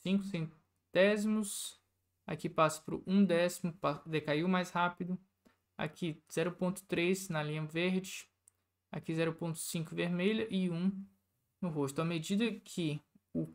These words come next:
k aumenta, perceba que você vai decaindo com maior velocidade. Então, essas aqui não chegaram tão perto do zero, mas é só uma questão de esperar um pouco mais.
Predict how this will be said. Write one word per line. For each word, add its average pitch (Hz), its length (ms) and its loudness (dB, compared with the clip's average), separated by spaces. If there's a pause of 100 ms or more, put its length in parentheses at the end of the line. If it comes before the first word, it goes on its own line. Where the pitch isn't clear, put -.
k 196 160 0
aumenta, 214 680 4
perceba 180 580 0
que 180 140 -8
você 170 280 -2
vai 160 340 0 (400)
decaindo 160 600 -2
com 160 320 -4 (420)
maior 156 260 0
velocidade. 160 520 -2
Então, 180 260 -4
essas 262 480 0
aqui 226 480 -4 (380)
não 185 100 0
chegaram 190 380 6
tão 214 180 2
perto 190 300 2
do 202 100 0
zero, 165 320 2
mas 151 400 -4 (540)
é 165 100 -6
só 202 140 2
uma 202 80 6
questão 196 360 4
de 190 320 0
esperar 180 380 4
um 196 80 6
pouco 208 240 0
mais. - 540 0